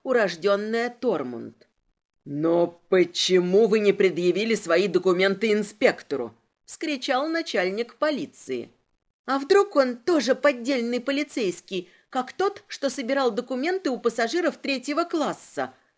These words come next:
Похлопала глазами я. В кабинете снова воцарилось молчание. «Почему вы решили,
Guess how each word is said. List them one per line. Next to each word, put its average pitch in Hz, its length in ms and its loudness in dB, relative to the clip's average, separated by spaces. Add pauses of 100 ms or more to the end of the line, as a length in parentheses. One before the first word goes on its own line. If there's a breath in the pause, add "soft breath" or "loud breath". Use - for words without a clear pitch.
(120)
Похлопала 262 600 -2
глазами 180 540 0
я. 120 360 -8 (400)
В - 100 -20
кабинете 185 720 -2
снова 254 440 -2
воцарилось 240 680 -4
молчание. 131 800 -6 (500)
«Почему 185 640 0
вы 139 180 -2
решили, 208 640 -2